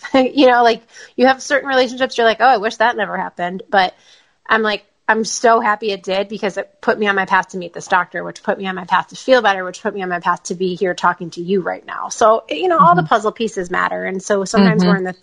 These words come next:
Speaker 1: thick of life not feeling like we're in control or we want it to be the way we hope it to be. It's okay 'cause it's just part of the, it's part of the bigger picture. Um,
Speaker 2: Mm-hmm.
Speaker 1: so anyway, I ended up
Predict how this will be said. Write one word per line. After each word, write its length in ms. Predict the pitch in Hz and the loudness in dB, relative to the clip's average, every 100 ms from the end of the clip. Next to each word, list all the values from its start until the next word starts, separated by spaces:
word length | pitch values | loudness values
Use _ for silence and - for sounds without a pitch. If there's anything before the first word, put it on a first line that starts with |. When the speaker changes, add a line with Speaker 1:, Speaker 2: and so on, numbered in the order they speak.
| _ | _
Speaker 1:
thick 240 | - 214 | -2 0
of 160 | 214 185 | 0 0
life 260 | 190 196 - | -2 -2 -4
not 220 | 185 - | -6 -6
feeling 500 | - 185 185 185 185 - | -6 -4 -4 -6 -8 -8
like 220 | 180 175 _ _ _ | -8 -8 _ _ _
we're 180 | - 190 | -2 2
in 100 | 190 | 2
control 400 | 185 185 214 196 | -2 -2 2 2
or 40 | 185 | 0
we 80 | 180 | -2
want 200 | 180 180 | -2 -4
it 80 | - | -6
to 80 | 180 | -6
be 120 | 180 | -4
the 100 | 180 | -2
way 260 | 170 170 165 - | -2 -4 -8 -10
we 100 | 175 | -8
hope 280 | - 214 208 | 0 2 2
it 120 | - | -2
to 100 | 226 | -2
be. 260 | 220 214 214 - - - - | 2 2 0 -10 -18 -18 -8
It's 160 | 214 - | -4 2
okay 360 | 214 - 220 175 | 2 2 0 0
'cause 200 | 175 180 | -4 -8
it's 200 | 175 - | -8 -6
just 300 | - 185 - | -4 -4 -2
part 220 | - 202 | 0 0
of 60 | 180 | -2
the, 100 | 165 - | -8 -12
it's 120 | 180 | -6
part 180 | - 254 | -2 0
of 40 | |
the 60 | 254 | 0
bigger 260 | 202 180 | -2 -2
picture. 540 | 180 160 - - - 190 _ - | -6 -10 -12 -10 -10 -12 _ -2
Um, 280 | 180 185 160 | 2 4 4
Speaker 2:
Mm-hmm. 140 | 170 160 - - - _ _ | 2 0 -6 -20 -20 _ _
Speaker 1:
so 460 | - - 233 214 202 | -4 2 4 2 -2
anyway, 640 | 262 247 220 202 190 190 - - | -4 -2 -2 -2 -4 -8 -12 -8
I 500 | 208 202 202 202 - | -4 -4 -4 -6 -6
ended 280 | 220 220 214 | -2 2 4
up 240 | 202 190 | 4 2